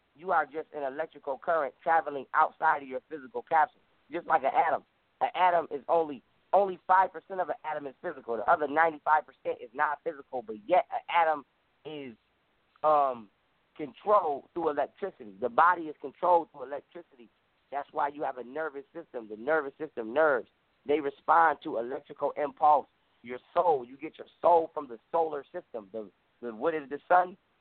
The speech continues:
A giant electrical ball, a giant radioactive ball. So you are just a, a, a individual piece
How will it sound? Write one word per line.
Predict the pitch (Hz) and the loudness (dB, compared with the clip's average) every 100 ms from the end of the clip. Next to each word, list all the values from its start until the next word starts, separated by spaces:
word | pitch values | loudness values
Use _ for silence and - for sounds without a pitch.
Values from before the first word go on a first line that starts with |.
| _ - | _ -6
A | 135 113 | -6 -2
giant | 156 170 170 - | 2 4 2 -2
electrical | 143 160 - 156 135 | -8 -10 -10 -16 -14
ball, | 117 135 147 120 110 | -4 0 2 2 -2
a | 98 | -4
giant | 143 156 139 117 | -4 -4 -6 -8
radioactive | 151 147 135 131 - 123 98 | -10 -10 -10 -12 -12 -16 -2
ball. | 127 139 113 _ _ _ - | 4 4 4 _ _ _ -8
So | 135 | -8
you | 151 190 | -2 2
are | 156 | 2
just | 131 160 _ | 2 -8 _
a, | 127 117 - | -4 -4 -4
a, | - - | -4 -6
a | 113 - | -10 -6
individual | 170 180 151 139 170 147 147 135 _ _ _ | -6 -6 -8 -10 -8 -2 -2 -2 _ _ _
piece | 185 185 | -12 -4